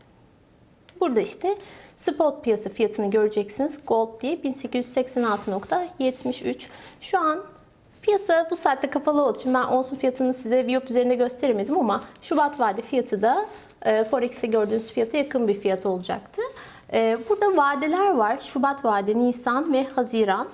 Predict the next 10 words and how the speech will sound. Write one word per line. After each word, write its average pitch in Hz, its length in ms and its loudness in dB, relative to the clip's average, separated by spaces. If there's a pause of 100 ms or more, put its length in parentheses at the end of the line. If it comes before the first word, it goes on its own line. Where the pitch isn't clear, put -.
(220)
Ama 302 360 2
Forex'te 285 560 -2
bir 277 100 2
vade 240 400 2
yok. - 340 0 (1900)
Viop'ta 254 300 0
paranız 226 480 0
Türk - 240 -6
lirasında 240 440 0
duruyor. 277 280 0